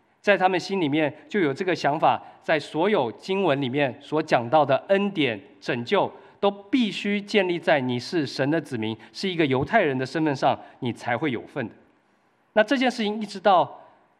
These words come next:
保罗在传福音的时候，许多犹太人虽然已经成为基督徒，但他们这个观念在脑子里面还是很强烈，认为你就算要领受耶稣基督的恩典，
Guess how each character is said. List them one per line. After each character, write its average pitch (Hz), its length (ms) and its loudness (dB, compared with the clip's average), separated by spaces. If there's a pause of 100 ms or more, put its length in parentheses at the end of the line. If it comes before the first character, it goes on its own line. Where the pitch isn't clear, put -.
(400)
保 147 140 4
罗 151 160 4
在 190 140 2
传 165 320 0
福 147 220 -2
音 202 160 0
的 175 80 0
时 143 120 -10
候， - 280 -6 (340)
许 170 140 -8
多 208 100 2
犹 196 180 2
太 208 140 4
人 170 240 0 (500)
虽 233 160 0
然 208 160 6 (120)
已 147 180 -6
经 240 180 0
成 160 200 -4
为 147 100 0
基 156 140 -8
督 165 100 -4
徒， 120 260 -12 (220)
但 233 140 2
他 240 80 2
们 247 100 -4
这 254 60 -6
个 220 80 -12
观 240 200 4
念 240 140 0
在 220 120 4
脑 160 140 4
子 139 120 -2
里 151 40 -2
面 165 160 0 (200)
还 147 200 -2
是 180 300 -4 (560)
很 139 180 -6
强 127 240 -4
烈， 160 220 -2 (220)
认 240 160 2
为 180 120 4
你 160 160 -4
就 247 280 -2
算 175 280 4 (200)
要 180 160 4
领 131 180 -2
受 151 180 -2
耶 135 140 -2
稣 147 160 -6
基 147 180 -8
督 165 160 -2
的 160 140 6
恩 208 220 2
典， 143 240 0